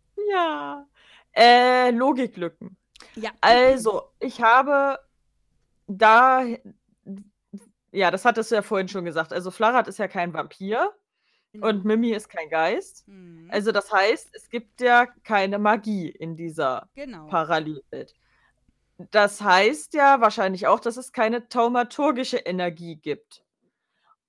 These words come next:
Speaker 1: Und dann habe ich mich gefragt, wie dieser Kotzeeimer funktioniert, mit dem sie immer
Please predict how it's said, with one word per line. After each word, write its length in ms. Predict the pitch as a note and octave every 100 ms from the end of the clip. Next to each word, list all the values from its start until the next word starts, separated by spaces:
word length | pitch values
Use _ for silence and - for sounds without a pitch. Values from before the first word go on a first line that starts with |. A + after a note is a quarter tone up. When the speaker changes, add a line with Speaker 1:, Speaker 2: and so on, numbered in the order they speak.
| _ -
Speaker 1:
Und 220 | A3 A3+
dann 200 | G#3 G#3
habe 260 | G#3+ G#3 C4+
ich 100 | C4+
mich 220 | A#3+ -
gefragt, 580 | G3 - - E3 - -
wie 80 | A3
dieser 240 | A3 A3
Kotzeeimer 720 | A3 C4 - D#4 G3+ E3+ F3 E3+
funktioniert, 680 | F#3+ E3+ - F3+ F3 D#3+
mit 140 | E3 D#3+
dem 180 | E3+ F3
sie 140 | F3
immer 360 | - E3 D#3